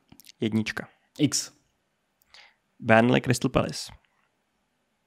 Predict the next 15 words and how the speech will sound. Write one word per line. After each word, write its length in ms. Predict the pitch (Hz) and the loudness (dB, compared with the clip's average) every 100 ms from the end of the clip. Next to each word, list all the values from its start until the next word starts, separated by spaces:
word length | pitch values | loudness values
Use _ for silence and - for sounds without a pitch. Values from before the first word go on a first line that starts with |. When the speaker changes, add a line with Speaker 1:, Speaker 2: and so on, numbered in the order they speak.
| _ _ _ _ _ _ - | _ _ _ _ _ _ -12
Speaker 2:
<laughs> 1120 | - - - _ _ _ _ - - _ _ - | -12 -12 -20 _ _ _ _ -20 -20 _ _ 6
Roy 140 | 127 | 8
Hodgson 300 | 127 - 123 | 8 6 2
Army. 280 | 117 117 113 - _ _ - - - - | 4 0 -2 -8 _ _ -16 -2 0 2
Speaker 1:
<laughs> 80 | 131 - _ _ _ _ _ - - _ _ _ _ - | 0 -6 _ _ _ _ _ -20 -20 _ _ _ _ -8
Já 100 | 113 | -2
dám 160 | 107 110 | -2 -2
X. 420 | - - - - _ _ - | -4 -6 -6 -8 _ _ -8
Eh, 380 | 107 104 104 107 - | -4 -2 -2 -2 2
Everton, 400 | 127 135 139 127 | 2 4 0 2
Brighton. 420 | 120 117 - 135 _ _ _ _ _ _ _ _ _ _ _ _ _ - | 0 -2 -10 -12 _ _ _ _ _ _ _ _ _ _ _ _ _ 6
Speaker 2:
X. 440 | 160 - - - _ - - | 6 6 -4 -8 _ -18 -6
Speaker 1:
Jednička. 520 | 120 117 110 - 156 _ _ _ _ - - _ _ _ - | -2 0 -2 -6 -12 _ _ _ _ -20 -20 _ _ _ -12
City, 360 | - 135 143 | -4 -2 0
Bournemouth. 480 | 123 127 165 302 285 | 2 4 6 6 4